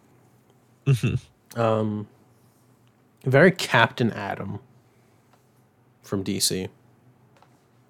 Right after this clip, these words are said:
Speaker 2: Um, but yeah, um, he's another one. He's another alien that, well, technically, is it ever stated whether the shell is, like, armor or a part of his body?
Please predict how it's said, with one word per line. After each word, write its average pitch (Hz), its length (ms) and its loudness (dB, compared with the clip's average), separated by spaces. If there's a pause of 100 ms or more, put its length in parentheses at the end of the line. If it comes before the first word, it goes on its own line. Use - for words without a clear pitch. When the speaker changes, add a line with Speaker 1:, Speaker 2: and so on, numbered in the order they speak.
(140)
Speaker 2:
Um, 104 420 2 (1040)
but 139 80 6
yeah, 123 220 8 (280)
um, 139 240 8
he's 170 240 8
another 156 440 10
one. 147 500 4
He's 156 220 2
another 143 260 6
alien 170 640 4
that, 123 260 4 (260)
well, 175 140 6
technically, 220 800 6 (1500)
is 165 160 6
it 247 80 10
ever 302 180 8
stated 113 600 6
whether 113 320 2
the 104 100 -6
shell 117 800 2 (220)
is, 107 160 0
like, 104 220 0
armor 165 460 8
or 113 160 4
a 101 60 2
part 113 200 6
of 101 60 2
his 98 120 -4
body? 101 460 -6